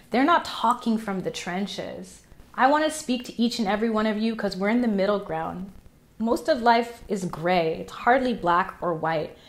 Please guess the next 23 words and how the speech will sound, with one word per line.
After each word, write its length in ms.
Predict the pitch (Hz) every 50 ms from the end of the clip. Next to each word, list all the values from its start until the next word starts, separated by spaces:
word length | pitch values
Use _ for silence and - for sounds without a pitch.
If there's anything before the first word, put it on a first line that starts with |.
| - - - - - - -
But 120 | - 226 180
why 340 | 190 214 226 233 285 320
is 160 | 330 339 311 320
it 160 | 311 240 254
that 180 | 240 226 214
we're 140 | 214 214 180
always 440 | - 190 208 220 240 247 247 202 202
reaching 460 | 185 208 220 208 - - 208 190 180
out 220 | 185 208 185 - -
for 100 | - 196
those 180 | 185 185 185 -
people 340 | - 208 208 - - 220
that 100 | 208 202
have 220 | 190 180 185 - - -
overcome 840 | 220 233 214 185 233 233 240 - - - - - 233 247 247 247 233
the 140 | 233 185 180
obstacles, 680 | 180 185 180 - - 202 190 - 180 170 170 170 - - - - - - - - -
living 400 | 220 254 277 302 269 302 285 277
with 160 | 277 269 269
their 180 | - 262 247 240
limitations 760 | 240 240 240 233 240 - - 233 233 233 - 226 220 220 208
in 220 | 208 208 202 196
luxury? 760 | 196 202 214 226 214 185 - 170 156 160 160 160 160 160 -